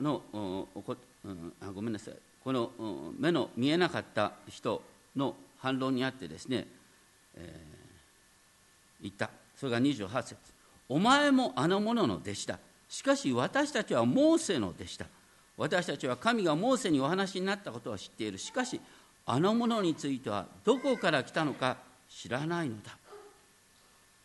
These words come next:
彼らはモーセのことはよく知っているっ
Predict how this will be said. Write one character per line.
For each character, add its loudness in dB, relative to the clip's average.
彼 2
ら 6
は 4
モ 4
ー 4
セ 0
の 2
こ -4
と -2
は 2
よ 4
く -4
知 -12
っ -20
て 2
い 6
る -2
っ -10